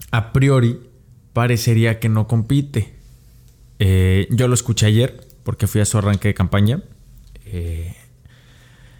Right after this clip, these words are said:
y es el único de todos los candidatos que menciona propuestas en su arranque de campaña.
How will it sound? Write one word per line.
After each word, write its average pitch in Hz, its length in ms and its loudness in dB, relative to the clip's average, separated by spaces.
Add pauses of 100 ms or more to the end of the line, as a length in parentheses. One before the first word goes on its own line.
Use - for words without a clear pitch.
(640)
y 170 160 2
es 151 160 0
el 156 120 2
único 147 340 2
de 127 80 0
todos 117 200 2
los 117 220 2
candidatos 123 840 -2 (200)
que 113 100 0
menciona 101 480 2
propuestas 95 640 -4
en 98 60 -2
su 95 140 -2
arranque 92 320 -2
de 95 80 -6
campaña. 110 640 0